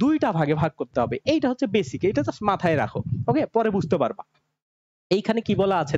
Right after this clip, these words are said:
দেখো, যে যদি মূল শব্দের মধ্যে, মানে যে শব্দটা তোমাদের পরীক্ষাতে দিবে আর কি, সেইটার মধ্যে যদি আকার থাকে, তাইলে কি হবে? স্বরেয় বা স্বরেয়া, তারপরে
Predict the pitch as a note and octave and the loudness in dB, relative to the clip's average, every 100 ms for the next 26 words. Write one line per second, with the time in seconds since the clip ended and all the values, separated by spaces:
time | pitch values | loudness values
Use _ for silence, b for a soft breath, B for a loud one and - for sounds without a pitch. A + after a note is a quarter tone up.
0 | C3 B2 D#4 - B B B B2+ D#3 C3+ | 0 0 -2 -2 B B B -2 0 2
1 | G#3 C#4+ G#3+ E3 b b - G3+ D#4 E4+ | 0 2 2 0 b b -2 2 2 0
2 | - F3+ D3+ E3+ D3 B2+ C3 A#2 B2+ G3 | 0 0 0 0 0 0 0 0 0 0
3 | A4 - _ _ - C#3 G3+ - D#3+ F3+ | -2 -8 _ _ -6 -2 0 0 0 0
4 | G3 F#3 F3 D3+ A#3 A#3 - - F3+ D3+ | 0 0 0 0 0 0 0 0 2 2
5 | C3 A#2 G#2+ - A#2 B B - G3 G#3 | 2 2 0 -4 -6 B B -2 0 2
6 | A3+ A3 G#3+ A3+ A3 - E3+ D#3+ E3+ D#3+ | 0 0 0 0 0 0 0 0 0 0
7 | D3+ C#3+ B2 G#3+ b b - F#3 G3+ G3+ | 0 -2 0 -2 b b -2 0 2 2
8 | G3+ G3+ - - _ _ - - E3+ F#3+ | 0 2 0 -2 _ _ -6 -2 2 2
9 | A3+ F4 - C3+ C3 - C#3 D3+ G3+ F4 | 0 -2 -2 -2 0 0 2 2 2 -2
10 | _ _ _ G3+ A#3+ A3+ C#3 | _ _ _ 0 2 2 0